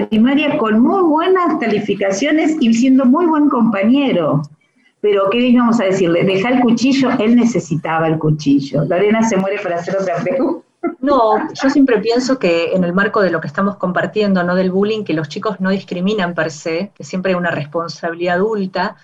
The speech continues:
Speaker 2: de no
Speaker 1: Sí.
Speaker 2: acompañarlos a los chicos, de no escucharlos y enseñarles a ponerse en el lugar del otro. Y que se hagan esta
Speaker 1: Exacto.
Speaker 2: pregunta, ¿a vos te gustaría que te excluyan? ¿A vos te gustaría que te dejen afuera? Digo,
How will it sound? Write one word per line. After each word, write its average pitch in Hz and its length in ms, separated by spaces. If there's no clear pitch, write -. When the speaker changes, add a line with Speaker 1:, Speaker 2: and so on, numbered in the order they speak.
Speaker 2:
de 175 140
no 185 140
Speaker 1:
Sí. 185 60
Speaker 2:
acompañarlos 180 720
a 175 40
los 170 160
chicos, 190 360
de 175 80
no 175 60
escucharlos 190 840
y 208 80
enseñarles 240 680
a 196 80
ponerse 196 360
en 208 80
el 185 80
lugar 185 260
del 170 160
otro. 151 240
Y 202 100
que 269 100
se - 120
hagan 330 140
esta 180 200
Speaker 1:
Exacto. - 100
Speaker 2:
pregunta, 175 460
¿a 220 140
vos 339 180
te 294 100
gustaría 208 480
que 180 80
te - 80
excluyan? 208 720
¿A 180 80
vos 247 160
te 254 80
gustaría 202 560
que 180 80
te 165 100
dejen 175 300
afuera? 190 420
Digo, 180 220